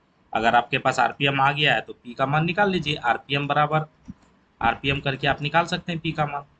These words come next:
या फिर एनएस करके पी का न-, मान निकाल सकते हैं। तो लीजिए, एनएस करके निकाल लेते हैं, सात सौ पचास,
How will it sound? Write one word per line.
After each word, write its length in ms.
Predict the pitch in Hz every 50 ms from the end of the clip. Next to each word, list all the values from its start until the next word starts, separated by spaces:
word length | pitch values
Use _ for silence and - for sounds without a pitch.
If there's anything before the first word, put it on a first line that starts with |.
| _ _ _ _ _ _ -
या 140 | 120 127 123
फिर 180 | - - 147 147
एनएस 340 | 147 139 131 139 143 -
करके 240 | - 147 139 147 147
पी 160 | 143 - 147
का 140 | 139 151 147
न-, 100 | 147 147 143
मान 180 | 143 143 143 147
निकाल 260 | 147 - 160 165 160
सकते 260 | - 156 - - 139
हैं। 100 | 131 -
तो 80 | - 117
लीजिए, 280 | 123 135 127 135 131 -
एनएस 260 | 117 117 123 127 -
करके 260 | - 131 120 - 123
निकाल 320 | 117 117 113 110 107 104 107
लेते 200 | 110 - - 127
हैं, 140 | 143 160 - - - _ _ _ -
सात 200 | - 123 120 -
सौ 140 | - 123
पचास, 680 | 117 - 123 117 - 135 135 143 151 147 - - - -